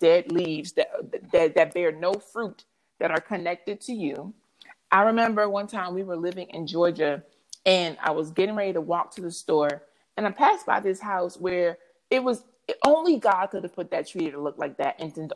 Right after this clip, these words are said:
open my eyes to see it in that way, where you saw the bark of the tree and you see the branch and the leaves, but only in the middle of the tree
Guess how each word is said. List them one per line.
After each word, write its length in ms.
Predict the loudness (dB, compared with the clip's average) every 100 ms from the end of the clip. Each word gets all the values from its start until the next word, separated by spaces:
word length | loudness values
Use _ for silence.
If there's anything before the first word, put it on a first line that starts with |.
| 4
open 320 | 4 4 0
my 120 | 0 0
eyes 240 | -2 -4
to 100 | -10
see 260 | -4 0 2
it 120 | 0
in 120 | -2
that 220 | 0 4
way, 280 | 4 4 2 -8 -10
where 500 | 4 6 6 2 -2 -12 _ _
you 180 | -4 -4
saw 540 | -2 2 2 4 0 -2
the 100 | -4
bark 360 | -2 -2 -2
of 80 | -8
the 100 | -10
tree 600 | -12 -8 -6 -6 -6 -8 -8
and 120 | -6
you 100 | -6
see 240 | -4 -2
the 120 | 2 2
branch 440 | 2 0 0 -4
and 80 | -4
the 80 | 0
leaves, 400 | 2 2 0 -4 -14 -16 _
but 260 | 6 6 4 -2
only 360 | 0 0 -2 -6
in 180 | -6 -4
the 80 | -4
middle 760 | -4 -8 -6 -6 -4 -4 -6 -6 -4
of 200 | -4 -4
the 120 | -10
tree 560 | -12 -6 -6 -6 -10